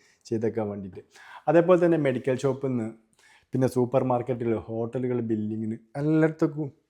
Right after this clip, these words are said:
എന്തിനും ഉപയോഗിക്കാൻ പറ്റുന്ന ഈ ഒരു അടിപൊളി ടാബ്. തന്നെയല്ല, ഇപ്പോൾ വീടുകളിലൊക്കെ കള്ളന്മാരുടെ ശല്യം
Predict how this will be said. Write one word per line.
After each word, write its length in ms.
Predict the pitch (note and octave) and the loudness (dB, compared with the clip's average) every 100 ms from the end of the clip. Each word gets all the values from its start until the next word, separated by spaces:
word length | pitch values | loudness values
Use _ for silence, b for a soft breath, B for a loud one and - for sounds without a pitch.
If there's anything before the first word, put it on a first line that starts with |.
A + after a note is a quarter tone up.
| A#2+ | -8
എന്തിനും 520 | B2 C3+ C#3 C#3 D3 C#3 | -6 -4 -4 -6 -4 -4
ഉപയോഗിക്കാൻ 400 | A#2 A#2+ A#2 A#2+ A#2+ | -2 -4 -4 -6 -6
പറ്റുന്ന 260 | A2+ B2+ D3+ _ _ _ | -8 -12 -14 _ _ _
ഈ 80 | A#2+ | -8
ഒരു 80 | A2 G#2 | -6 -4
അടിപൊളി 380 | F#2+ G#2+ A2 G#2 | -4 -4 -2 -2
ടാബ്. 240 | G#2 G2 G2 - b b - | -2 -4 -8 -12 b b 2
തന്നെയല്ല, 280 | G3 G3+ F#3+ | 6 8 8
ഇപ്പോൾ 140 | G3 F#3+ | 8 8
വീടുകളിലൊക്കെ 480 | D#3+ D#3+ E3+ E3+ D#3+ D#3+ | 8 8 8 6 4 2
കള്ളന്മാരുടെ 440 | C3+ C#3 D3+ D3+ D3 | 2 4 4 4 2
ശല്യം 240 | B2 C3 | 0 0